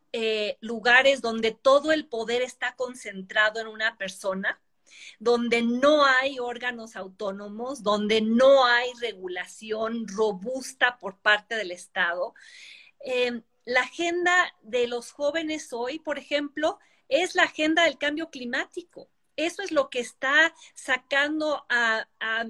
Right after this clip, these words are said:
muchos de jo-, muchos jóvenes a la calle. Eh, la agenda millennial también es el feminismo. Pensando en esos dos temas, ¿cómo se está comportando el gobierno actual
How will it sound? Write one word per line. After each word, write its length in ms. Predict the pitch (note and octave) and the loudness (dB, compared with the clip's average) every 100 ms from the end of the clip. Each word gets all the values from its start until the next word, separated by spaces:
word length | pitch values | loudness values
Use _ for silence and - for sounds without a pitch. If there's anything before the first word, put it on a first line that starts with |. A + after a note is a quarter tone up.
| - | -10
muchos 640 | A#3 D4 G4 - E4+ B3 | -10 -8 -8 -8 -10 -6
de 100 | A#3+ | -8
jo-, 280 | - B3+ - | -6 -8 -6
muchos 440 | G3+ D4+ E4 D#4+ - | -6 -6 -4 -4 4
jóvenes 480 | C4+ C#4 C#4 C4+ A3+ | 4 4 0 -2 -2
a 100 | F#3+ | -2
la 160 | F#3 | -2
calle. 400 | A3 A#3 G3 E3+ _ - D3+ - _ - | -2 -2 -4 -18 _ -18 -18 -18 _ 2
Eh, 260 | A#3+ A#3+ - | 4 4 2
la 140 | A#3 | -2
agenda 540 | A#3 D#4 D#4 D#4 E4 D#4+ | -2 -4 -4 0 2 0
millennial 640 | C4 A#3 A#3+ B3+ C4+ D4 | -2 -4 -4 -4 -4 -4
también 500 | D4 A#3+ A3+ B3+ D#4 | -4 -4 -4 -6 -6
es 160 | E4+ E4+ | -6 -8
el 140 | C#4 | -10
feminismo. 720 | - G#3 G3 A3+ C#4+ A#3 F3+ _ _ _ - - _ | -10 -10 -8 -8 -12 -16 -20 _ _ _ -20 -20 _
Pensando 520 | B3+ C4 D4+ D#4+ D#4+ | 0 2 6 6 6
en 120 | E4 | 4
esos 340 | D4+ D4+ D#4 A#3 | 0 -4 -6 0
dos 280 | C4 C#4 - | 0 0 -2
temas, 540 | B3 A#3 C4+ - - _ _ _ _ _ _ _ _ _ _ _ | -2 -2 -4 -6 -16 _ _ _ _ _ _ _ _ _ _ _
¿cómo 340 | E4+ F#4 G4 | -2 0 -2
se 140 | F#4+ D4 | -6 -8
está 300 | C4+ D4 D4 | -2 -2 0
comportando 840 | D#4 C4+ B3 A3 - B3 B3 C4 | -4 -4 -4 -4 0 2 2 -2
el 120 | B3+ | -4
gobierno 520 | A3 G3+ A3 A3 A#3 | -4 -4 -2 -4 -2
actual 580 | A3+ - - G#3+ G#3 F4+ | -4 -6 -6 -2 -2 -4